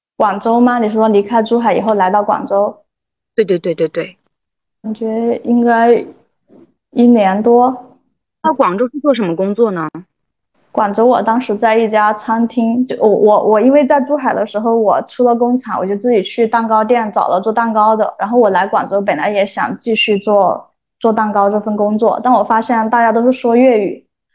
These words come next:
Speaker 1: 然后我去找了三份，大概都是说粤语，就是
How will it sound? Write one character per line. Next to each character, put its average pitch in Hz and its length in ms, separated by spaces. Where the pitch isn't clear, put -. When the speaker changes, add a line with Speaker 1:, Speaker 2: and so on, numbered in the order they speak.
Speaker 1:
然 196 100
后 214 300
我 190 160
去 240 200
找 190 220
了 139 120
三 226 280
份， 233 260
大 214 140
概 220 160
都 220 180
是 226 160
说 208 200
粤 214 240
语， 165 180
就 202 100
是 214 80